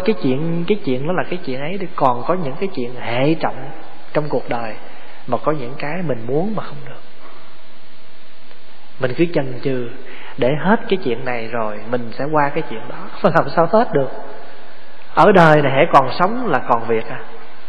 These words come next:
bao giờ hết được hết trơn. Như ở chùa vậy đó, nhiều khi mới nói rồi đó, bữa nay cuối tuần là xong xuôi hết á, nhìn du lịch là thấy không còn làm gì nữa hết nha. Thứ hai là sẽ nghỉ một ngày cho nó khỏe nha. Vậy hả? Rồi tối thứ chủ nhật cái cũng có chuyện đến rồi, bắt đầu là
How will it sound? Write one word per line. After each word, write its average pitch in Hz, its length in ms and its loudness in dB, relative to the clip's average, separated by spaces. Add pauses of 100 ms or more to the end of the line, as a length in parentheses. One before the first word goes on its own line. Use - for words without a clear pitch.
(140)
bao 247 120 8
giờ 214 120 6
hết 233 240 0
được 180 180 0
hết 233 120 -2
trơn. 220 200 -2 (920)
Như 185 100 8
ở 202 180 8
chùa 151 240 8
vậy 156 120 4
đó, 202 140 0
nhiều 147 140 4
khi 170 180 2
mới 185 180 0
nói 175 100 0
rồi 127 280 4
đó, 151 140 0
bữa 139 120 0
nay 151 220 -2
cuối 180 200 2
tuần 127 180 0
là 113 80 -2
xong 143 280 -2
xuôi 147 220 2
hết 175 200 0
á, 180 120 -2
nhìn 120 220 0
du 143 120 2
lịch 127 220 2
là 123 60 0
thấy 185 180 -2
không 202 160 -2
còn 110 360 2
làm 120 280 0
gì 139 140 0
nữa 117 100 -2
hết 170 220 -2
nha. 156 140 -2 (400)
Thứ 196 160 6
hai 175 320 4
là 123 120 2
sẽ 160 120 0
nghỉ 147 180 2
một 185 220 2
ngày 127 280 0
cho 135 100 0
nó 165 180 -2
khỏe 123 240 -2
nha. 143 160 -4 (480)
Vậy 113 300 -2
hả? 117 260 -2
Rồi 117 160 0 (140)
tối 160 340 2
thứ 170 60 0 (180)
chủ 131 80 -2
nhật 139 300 0
cái 135 160 -2
cũng - 200 -2
có 147 360 0 (480)
chuyện 120 300 -2
đến 143 260 2
rồi, 123 140 0
bắt 123 180 -2
đầu 113 180 0
là 107 100 -2